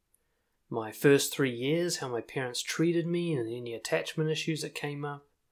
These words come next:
my first schooling experiences, my ability to integrate with the other students, my success or failure in the classroom,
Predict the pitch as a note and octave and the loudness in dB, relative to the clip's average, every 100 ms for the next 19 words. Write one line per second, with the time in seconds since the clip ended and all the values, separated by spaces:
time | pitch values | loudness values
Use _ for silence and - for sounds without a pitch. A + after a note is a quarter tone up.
0 | _ _ _ _ _ _ - C3 E3 D#3 | _ _ _ _ _ _ -2 4 6 6
1 | - F3 F#3 F#3 F3 E3+ - - E3 D#3+ | 8 10 10 10 8 2 0 0 2 2
2 | D#3 - E3 D#3 D3 C#3 B2+ C#3+ C#3 C3+ | 0 0 2 0 -2 -4 -2 -2 -2 -2
3 | C3+ C3 - C3 B2+ C#3 C#3 D3+ C#3 C#3 | -4 -4 -4 -2 0 -2 -2 0 2 2
4 | C3 A#2+ C3 B2 A#2+ - - E3+ D#3+ D3+ | -2 -2 0 2 0 -2 -2 0 2 0
5 | D3 C#3+ - - - C3+ B2+ A#2+ A#2+ A#2 | -2 -4 -2 -4 -6 -6 -4 -4 -2 -4
6 | - - - D3 D3 A2 - C3 C#3+ C#3+ | -6 -4 -2 0 -2 -4 -2 0 0 0
7 | C3+ C#3 C3 A#2+ A#2 C#3+ C#3 C#3 - D3+ | -2 -4 -4 -8 -6 -4 -4 -4 -4 -2
8 | C#3+ C#3 | -2 -2